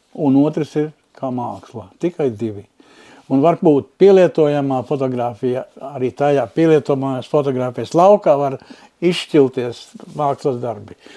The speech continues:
Tā kā šī divi veidi ir iespējami. Man interesē tikai tas, ā, kas ir fotogrāfijā kā māksla.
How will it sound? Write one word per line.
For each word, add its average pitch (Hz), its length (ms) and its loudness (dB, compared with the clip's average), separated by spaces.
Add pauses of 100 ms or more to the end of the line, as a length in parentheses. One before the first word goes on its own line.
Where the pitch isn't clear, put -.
Tā 131 180 -6
kā 123 160 -6 (600)
šī 131 200 -4
divi 180 320 2
veidi 165 480 4
ir 156 240 -6
iespējami. 120 600 -6 (360)
Man 202 240 4
interesē 139 600 0
tikai 202 440 2
tas, 165 360 -6 (300)
ā, 64 440 -16
kas 151 300 -2
ir 139 100 -2
fotogrāfijā 123 680 -4
kā 117 160 -10
māksla. 107 520 -14